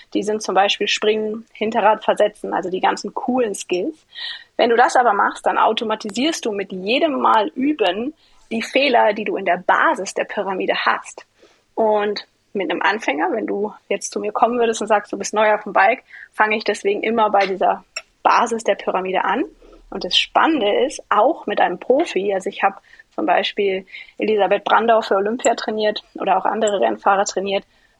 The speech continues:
fange ich immer mit der Basis an, weil da das größte Potenzial schlummert, um die Pyramide danach solide aufzubauen.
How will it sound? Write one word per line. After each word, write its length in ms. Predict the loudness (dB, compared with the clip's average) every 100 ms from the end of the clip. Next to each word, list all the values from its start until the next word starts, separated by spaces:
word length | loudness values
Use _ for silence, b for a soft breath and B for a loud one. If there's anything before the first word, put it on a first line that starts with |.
| -2
fange 300 | 0 0 -2
ich 120 | -2
immer 220 | 0 0
mit 160 | -2 0
der 80 |
Basis 460 | 2 4 4 2 0
an, 400 | 0 0 -2 0
weil 160 | 2 4
da 120 | 4
das 220 | 2 -6 -4
größte 480 | 2 2 2 -2 -6
Potenzial 640 | -4 -4 -4 2 4 4
schlummert, 640 | 2 0 2 2 2 0 -12 _
um 160 | -8 -8
die 80 |
Pyramide 520 | -6 -2 -2 0 -2 0
danach 300 | 2 0 0
solide 400 | -2 -2 2 4
aufzubauen. 580 | 4 0 0 0 0